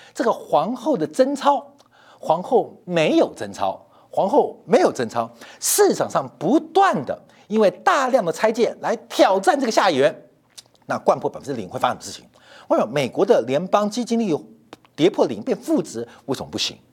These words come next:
日元都负值，欧元也负息、负利息，为什么美国不行？哦，观众朋友，美国不能负利息，因为美国是全球的定锚货币，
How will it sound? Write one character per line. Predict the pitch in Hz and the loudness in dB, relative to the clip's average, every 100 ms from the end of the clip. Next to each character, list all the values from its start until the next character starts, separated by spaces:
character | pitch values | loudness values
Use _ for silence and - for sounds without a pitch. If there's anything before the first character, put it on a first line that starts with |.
| _ _ | _ _
日 | 233 214 | -2 0
元 | 117 | 2
都 | 113 | 0
负 | 113 107 | -4 -10
值， | - - _ _ _ _ - | -14 -20 _ _ _ _ 0
欧 | 208 220 | 2 2
元 | 110 | -2
也 | 78 | -4
负 | - | -14
息、 | 98 - - _ _ | -14 -16 -20 _ _
负 | _ 220 | _ -4
利 | 160 131 | -2 -4
息， | - - _ _ | -8 -14 _ _
为 | 196 | -2
什 | 160 | -2
么 | 135 | -4
美 | 117 | -8
国 | - | -8
不 | 117 | -8
行？ | - - _ | -10 -14 _
哦， | 107 | -6
观 | - 123 | -4 -6
众 | |
朋 | |
友， | 98 _ _ _ | -8 _ _ _
美 | 135 | -10
国 | 113 | -8
不 | - 123 | -6 -6
能 | |
负 | 98 117 | -6 -10
利 | 95 | -10
息， | 80 - _ - - - | -12 -14 _ -20 -20 -4
因 | 165 | 0
为 | 139 - _ | 0 -4 _
美 | 117 113 | -8 -8
国 | 90 101 127 - | -8 -4 -4 -6
是 | - 110 - | -14 -14 -8
全 | - 101 101 185 | -8 -4 -4 -4
球 | 214 - 190 170 | -6 -6 -8 -2
的 | 113 92 | -2 -2
定 | - 123 85 | -8 -8 -6
锚 | 80 | -6
货 | 101 160 107 | -6 -6 -6
币， | 139 | -8